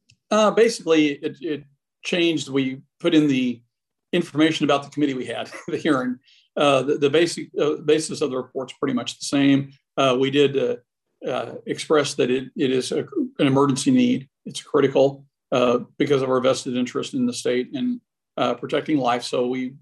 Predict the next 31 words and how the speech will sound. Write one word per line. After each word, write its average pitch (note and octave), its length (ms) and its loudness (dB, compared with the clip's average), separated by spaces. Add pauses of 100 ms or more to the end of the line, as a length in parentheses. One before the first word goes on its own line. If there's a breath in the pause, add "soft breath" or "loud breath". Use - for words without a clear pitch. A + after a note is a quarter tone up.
(260)
uh, B2 220 -2 (580)
put F#3 180 -2
it D3+ 80 2
in D3+ 80 0
so C#3 120 -8
that C3 120 -6
it C3+ 100 -10
would C3 140 -10
be C3 220 -4
requested C3 480 -4
to B2 80 -4
be C3 80 -4
an B2 80 -4
emergency C3 420 -6
rule, A#2+ 300 -4
so C3+ 160 -4
we C3+ 100 2
don't B2+ 180 0
wait C3 220 -6
until - 480 -4 (680)
the C3 100 2
whole B2 240 2
rule C3 240 2
process, C3 920 -4
normal D3 400 4
rule B2+ 200 2
pro-, B2+ 280 -6 (200)
making C3+ 380 0
process, - 460 -6
sorry. C3 220 -2 (500 loud breath)
Uh, B2+ 320 2